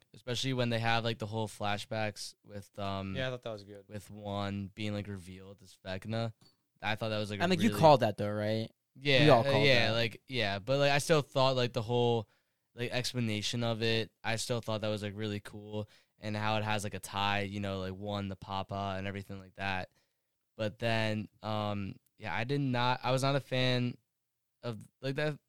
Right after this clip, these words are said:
Speaker 1: uh, it's like how I was talking about the, the Russian thing, how I kinda thought it was dragged out. I also kinda thought the California one was dragged out. Like, if,
Speaker 2: They were on
Speaker 1: um,
Speaker 2: the road for so long.
Speaker 1: Yeah.
Speaker 2: They were on the road for so long.
Speaker 1: And then, like, Argyle
Speaker 3: Yeah.
Speaker 1: just, like, finds tracks. Like, he's like, "Oh,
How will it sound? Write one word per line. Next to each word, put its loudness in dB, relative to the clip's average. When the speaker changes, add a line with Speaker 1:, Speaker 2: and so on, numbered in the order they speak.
Speaker 1:
uh, 0
it's -20
like -2
how 6
I 6
was 2
talking 0
about -2
the, -8
the -4
Russian 0
thing, -2
how 0
I 0
kinda -2
thought -2
it 0
was -4
dragged -2
out. 0
I 2
also 0
kinda 0
thought -2
the -8
California -4
one -2
was -4
dragged -4
out. 0
Like, -2
if, -4
Speaker 2:
They -4
were 4
on 2
Speaker 1:
um, 0
Speaker 2:
the -2
road -2
for -20
so -6
long. 4
Speaker 1:
Yeah. 2
Speaker 2:
They -6
were 2
on 0
the -2
road -4
for -16
so -8
long. -10
Speaker 1:
And -2
then, 2
like, 0
Argyle 2
Speaker 3:
Yeah. 2
Speaker 1:
just, -6
like, -8
finds -8
tracks. -8
Like, -10
he's -12
like, -14
"Oh, -2